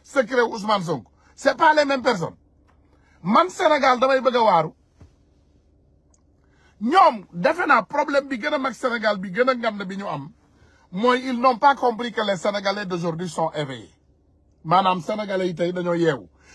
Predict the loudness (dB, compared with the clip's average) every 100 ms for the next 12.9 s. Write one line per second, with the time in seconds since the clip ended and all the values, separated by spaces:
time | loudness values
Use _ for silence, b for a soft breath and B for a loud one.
0 | b 0 0 0 -2 0 0 0 -2 0
1 | 2 2 0 -6 -12 _ _ _ _ _
2 | _ _ _ _ 2 4 6 6 4 4
3 | 0 -2 -8 _ _ _ _ _ _ _
4 | _ _ _ _ _ -2 2 4 4 4
5 | 4 4 0 -2 _ _ _ b b b
6 | b 4 4 4 4 6 6 4 2 4
7 | 6 6 8 6 4 -2 -6 -4 -4 -4
8 | -8 -8 -8 -2 0 2 2 2 4 2
9 | 2 -2 -4 -6 _ _ _ _ _ 2
10 | 2 4 4 4 2 -4 -2 -2 -2 -4
11 | -2 -4 -4 -6 -6 -14 _ _ _ _
12 | _ _ _ _ _ -6 4 4 4